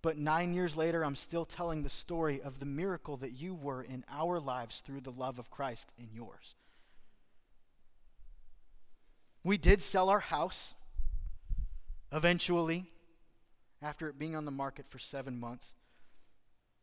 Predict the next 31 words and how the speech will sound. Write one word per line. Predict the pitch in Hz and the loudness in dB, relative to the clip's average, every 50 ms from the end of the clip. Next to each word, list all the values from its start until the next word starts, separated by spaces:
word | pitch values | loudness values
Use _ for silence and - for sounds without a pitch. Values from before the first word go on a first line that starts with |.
| _ _ _ _ _ _ _ - | _ _ _ _ _ _ _ -10
But | 147 143 | -8 -8
I | 139 | -6
firmly | 139 - - 190 202 208 202 196 185 | -8 -8 -8 -8 -6 -4 -4 -4 -4
believe | 170 151 160 156 143 156 156 147 131 | -4 -4 -4 -4 -4 -4 -6 -6 -6
that | 143 131 123 | -10 -10 -8
God | 127 143 143 147 139 | -8 -8 -8 -6 -8
was | 131 123 | -8 -8
waiting | 135 127 131 143 156 170 175 175 180 - | -8 -6 -4 -4 -4 -2 -4 -4 -4 -6
on | - 160 156 147 143 | -6 -6 -6 -4 -4
me | 147 151 143 | -4 -6 -6
to | - - | -8 -10
fully | 143 - - - 147 143 147 147 | -12 -10 -10 -8 -6 -6 -6 -6
trust. | - - - 147 131 - - - - - - - - - - _ - - - - - - - - - - - - - - - - - - - _ - | -4 -4 -4 -4 -4 -4 -6 -8 -8 -10 -14 -18 -20 -20 -20 _ -20 -20 -20 -18 -16 -14 -14 -14 -16 -16 -18 -18 -20 -20 -20 -20 -20 -20 -20 _ -18
And | 123 | -16
he | 113 131 139 | -12 -8 -8
was | 135 127 117 | -6 -6 -4
nudging | 127 135 156 165 160 156 156 151 | -4 -2 -2 -2 -4 -4 -6 -4
someone, | 131 - - 156 151 151 151 147 143 139 135 131 - - - - - - _ - - - - - - _ - | -4 -4 -4 -4 -4 -4 -4 -4 -2 -4 -4 -6 -10 -16 -20 -20 -20 -20 _ -20 -20 -20 -20 -20 -20 _ -14
maybe | 135 143 175 185 170 170 | -10 -8 -8 -6 -4 -2
in | 160 156 | -2 -2
this | 151 151 143 - - | -2 -2 -2 -4 -2
room, | 143 139 131 123 120 | 0 0 0 0 -2
to | - - | -4 -8
be | 117 123 127 | -6 -4 -4
an | 120 120 | -4 -2
agent | 120 123 120 127 117 - | -4 -4 -4 -6 -8 -8
of | - 117 113 113 | -10 -10 -8 -8
love | 107 110 110 104 - - - _ - - - - - | -6 -6 -6 -8 -10 -14 -18 _ -20 -20 -20 -16 -12
to | - | -10
my | 110 107 104 104 | -10 -8 -10 -10
family. | - - 107 104 104 104 90 92 92 | -12 -12 -12 -12 -12 -14 -16 -18 -16